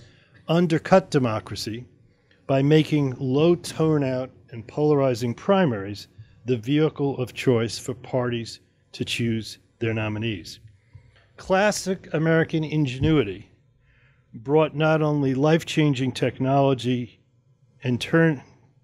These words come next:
and was able to turn our economy often, um, around and bring real progress,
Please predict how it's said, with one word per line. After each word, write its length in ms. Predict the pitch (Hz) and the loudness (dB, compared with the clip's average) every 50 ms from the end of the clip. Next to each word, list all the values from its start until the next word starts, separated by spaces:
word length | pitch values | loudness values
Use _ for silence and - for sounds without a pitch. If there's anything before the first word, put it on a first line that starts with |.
| _ _ _ _ _ _ _ _ - - - - _ - | _ _ _ _ _ _ _ _ -20 -20 -20 -20 _ -6
and 160 | - 143 139 | -2 0 0
was 140 | 139 131 123 | 2 4 4
able 220 | 160 160 151 143 127 | 6 4 4 2 -2
to 100 | 127 107 | -6 -6
turn 320 | - - 156 151 147 139 | -6 -4 -4 -2 -2 -2
our 140 | 127 120 120 | -4 -6 -8
economy 600 | - - - 185 190 202 190 170 143 127 120 110 - _ _ _ _ _ _ _ _ _ _ _ _ _ _ _ _ _ _ _ _ _ _ _ | -8 -4 -2 0 2 2 4 2 2 0 -2 -6 -10 _ _ _ _ _ _ _ _ _ _ _ _ _ _ _ _ _ _ _ _ _ _ _
often, 420 | - 156 156 147 - 160 147 139 123 | -2 0 0 0 0 -2 -6 -6 -6
um, 140 | 135 135 131 | -6 -4 -2
around 560 | 127 127 135 156 175 170 156 131 131 135 135 135 - | -2 0 2 2 2 2 2 2 0 -2 -6 -8 -8
and 160 | 143 131 120 | -6 -4 -2
bring 200 | 123 135 131 127 | 0 0 0 2
real 180 | 127 131 131 120 | 2 2 0 0
progress, 600 | - - 202 214 226 214 175 147 147 143 - | -2 -2 0 2 2 2 2 -2 -4 -4 -6